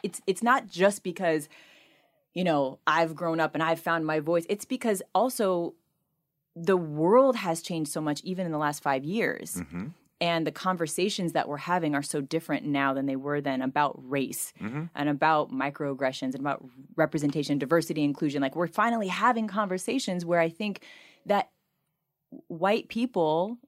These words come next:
Speaker 1: in positions of power are more prepared to have these kinds of
Speaker 2: They're
Speaker 1: com-,
Speaker 2: get-
Speaker 1: confrontations in the moment. And, and if they're not, they should be, 'cause
Speaker 2: They should
Speaker 1: the
Speaker 2: be.
Speaker 1: conversations are in the ether.
Speaker 2: But, like, one of the things you talk about, you're, you're, you're, you're doing the beauty work,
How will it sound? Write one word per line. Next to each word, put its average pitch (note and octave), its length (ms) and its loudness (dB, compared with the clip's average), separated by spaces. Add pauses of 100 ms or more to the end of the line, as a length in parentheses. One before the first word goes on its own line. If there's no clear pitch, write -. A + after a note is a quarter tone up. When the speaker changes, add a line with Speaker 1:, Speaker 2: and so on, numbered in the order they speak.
(240)
Speaker 1:
in F#3 160 2
positions F3+ 400 -4
of D#3 140 -6
power G3+ 400 0
are E3+ 80 0
more F#3 280 -2
prepared G#3 540 -4
to F3+ 60 -10
have A3+ 340 -2
these F3 180 -4
kinds D3+ 340 0
of D3+ 200 0 (160)
Speaker 2:
They're G3+ 100 2
Speaker 1:
com-, A3+ 280 6
Speaker 2:
get- - 140 -12
Speaker 1:
confrontations A#3 880 0
in A3+ 120 2
the A3 60 2
moment. A#3 360 6
And, F#3+ 200 2
and G#3 140 8
if G#3 80 -4
they're A3 100 4
not, C4 220 4
they C4 80 4
should D#4+ 240 2
be, - 160 2
'cause B3+ 120 10
Speaker 2:
They G#3+ 100 10
should D4+ 280 6
Speaker 1:
the A#3+ 60 8
Speaker 2:
be. - 40 4
Speaker 1:
conversations C#4 600 6
are A3 260 6
in C#4+ 380 4
the A3+ 240 -4
ether. F#3+ 400 2
Speaker 2:
But, D#3 100 4
like, D3 200 6
one D3 280 0
of E3+ 80 4
the D3 60 0
things C#3 160 2
you B2+ 60 -2
talk B2 220 4
about, F#2+ 420 6 (180)
you're, F#2+ 540 2
you're, F2+ 420 -2 (100)
you're, F#2 240 -12
you're G2+ 220 -6
doing G#2+ 280 2
the F#2+ 60 -2
beauty A2 300 0
work, E2+ 440 2